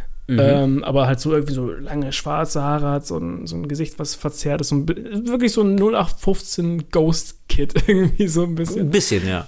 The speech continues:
Speaker 2: Ähm, äh, verfolgt sie halt ganze Zeit und dann trifft sie auf eine, auf eine Frau namens, äh, Dahlia.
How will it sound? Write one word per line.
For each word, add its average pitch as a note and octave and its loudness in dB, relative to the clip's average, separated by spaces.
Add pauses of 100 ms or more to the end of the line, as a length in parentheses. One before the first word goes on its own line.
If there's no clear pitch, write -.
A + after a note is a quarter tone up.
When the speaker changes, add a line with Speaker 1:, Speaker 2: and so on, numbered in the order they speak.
Speaker 2:
Ähm, D3 -2 (160)
äh, A#2 -6
verfolgt E3 0
sie E3+ 0
halt E3+ 0
ganze E3 -2
Zeit E3 0
und D#3 -6
dann D3 0
trifft - 0
sie D3+ 0
auf D3+ -4
eine, D3 0 (920)
auf D3 -4
eine D#3 0
Frau E3 0
namens, D3 0
äh, C3+ -2 (420)
Dahlia. G#3 0